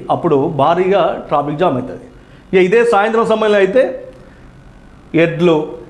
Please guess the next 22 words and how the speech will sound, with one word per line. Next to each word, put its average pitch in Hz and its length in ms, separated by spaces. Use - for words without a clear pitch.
బర్రెలు 165 300
ఇవన్నీ 165 240
కూడా 185 140
ఇంటికి 165 220
పోయే 151 180
సందర్భం, 127 340
ఉదయం 214 240
మళ్ళీ 226 360
చేనులలో 190 400
పోయే 160 140
సందర్భం. 135 340
మొత్తానికైతే 240 500
ఆ 214 40
ప్రాంతము, 208 500
ఆ - 20
కూడలి 202 380
మొత్తం 202 220
కూడా 180 180
మీరు 185 200
చూడొచ్చు, 175 320
అక్కడ 180 140
ఎప్పుడూ 220 300